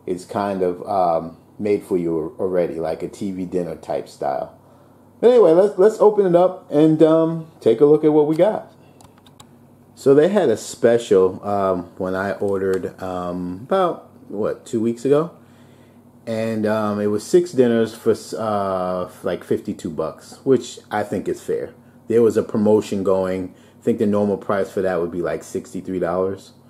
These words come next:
And they probably still have the promotion going. All right, so let's check this out. "Welcome to a fresh start."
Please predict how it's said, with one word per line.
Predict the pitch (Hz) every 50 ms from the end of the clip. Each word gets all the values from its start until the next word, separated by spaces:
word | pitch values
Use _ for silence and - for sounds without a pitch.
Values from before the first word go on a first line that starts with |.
| _ - - _ _ _ _ _ _ _ _ _ _ _ _ - - _ _
And | - 104
they | 120 123 120
probably | - 123 110 98 95
still | - - 101
have | 95 90 82
the | 82
promotion | 80 - 90 80 80 80 80 - 80 76
going. | 80 80 80 80 80 82 - - _ _ _ _ _ _ _ _ - _ _ _ _ _ - - _ - _ - - - -
All | 104 101 98
right, | 98 110 113 110
so | - - 101
let's | 95 98 98 -
check | - - 101 90 -
this | - 95 - -
out. | 113 107 110 120 - - - - - - - - - _ -
"Welcome | - 104 107 107 107 - 117 107 104
to | - - 113 98
a | 87
fresh | - - - - 95 98 98 -
start." | - - - - - - - - - -